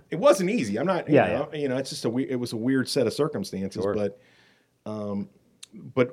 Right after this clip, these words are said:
Speaker 1: you know, we were, we still stayed together. The only thing about her family, which was kinda weird, was that her family was incredibly conservative and incredibly Catholic.
Speaker 2: Okay.
Speaker 1: I mean, you know what Catholic is,
Speaker 2: Sure,
Speaker 1: 'cause you
Speaker 2: yeah.
Speaker 1: grew up in it, and you know what incredibly Catholic is because our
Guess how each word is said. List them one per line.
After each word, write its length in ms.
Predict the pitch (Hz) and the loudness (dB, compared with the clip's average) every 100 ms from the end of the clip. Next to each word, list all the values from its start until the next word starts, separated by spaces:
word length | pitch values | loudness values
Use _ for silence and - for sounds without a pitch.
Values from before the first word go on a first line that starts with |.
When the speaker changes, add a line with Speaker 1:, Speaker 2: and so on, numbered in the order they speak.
| 170 | 0
Speaker 1:
you 80 | 165 | 0
know, 100 | 98 | 4
we 140 | 147 | 4
were, 200 | 147 143 | 4 4
we 180 | 139 131 | 2 -4
still 260 | - 156 | 0 0
stayed 260 | 156 - 135 | 2 4 2
together. 380 | 117 110 104 120 | 2 0 0 0
The 140 | 143 | 2
only 240 | 156 214 208 | 4 4 4
thing 160 | 180 | 4
about 320 | 160 151 143 | 4 4 4
her 140 | - 143 | 2 -2
family, 440 | 139 123 123 120 | 0 -2 -2 -2
which 220 | 107 110 117 | -4 -4 -6
was 160 | 98 | -8
kinda 260 | - 113 101 | -6 -6 -4
weird, 240 | 101 110 | -2 -2
was 160 | 104 92 | -2 -4
that 100 | 98 | -6
her 160 | - 127 | -8 -14
family 420 | - 135 131 113 | -6 -4 -2 -4
was 200 | 104 101 | -6 -10
incredibly 1300 | 107 101 - - - - 143 143 127 110 101 95 92 _ _ _ _ _ - | -10 -12 -14 -20 -20 -6 -2 0 0 -2 -2 -2 -4 _ _ _ _ _ -8
conservative 760 | 123 - 139 127 123 117 107 - | -4 0 2 2 2 0 -2 -2
and 140 | 117 | -2
incredibly 960 | 110 - - - - 143 139 139 127 120 | -2 -4 -14 -12 4 10 10 10 4 0
Catholic. 680 | - 117 101 - 82 - _ _ _ - | 2 0 0 -6 -14 -16 _ _ _ -2
Speaker 2:
Okay. 380 | 104 110 87 147 | 0 2 2 2
Speaker 1:
I 60 | |
mean, 160 | 175 190 | 2 4
you 100 | 285 | 4
know 100 | 226 | 6
what 120 | - | 6
Catholic 480 | 175 143 135 101 104 | 6 6 4 0 0
is, 120 | 113 | 4
Speaker 2:
Sure, 120 | 135 | 8
Speaker 1:
'cause 140 | 214 98 | 8 8
you 80 | |
Speaker 2:
yeah. 100 | 120 | 6
Speaker 1:
grew 160 | 156 170 | 10 10
up 160 | 185 185 | 10 6
in 100 | 110 | 0
it, 120 | 131 | 0
and 80 | 135 | 0
you 80 | 170 | 0
know 140 | 165 | 2
what 240 | 147 139 | 4 4
incredibly 560 | 131 117 160 143 127 110 | 2 0 2 4 2 0
Catholic 500 | - 147 147 107 - | 0 -2 -2 -4 -4
is 140 | 107 | -6
because 320 | 110 110 113 110 | -6 -4 -2 -2
our 180 | 104 | -4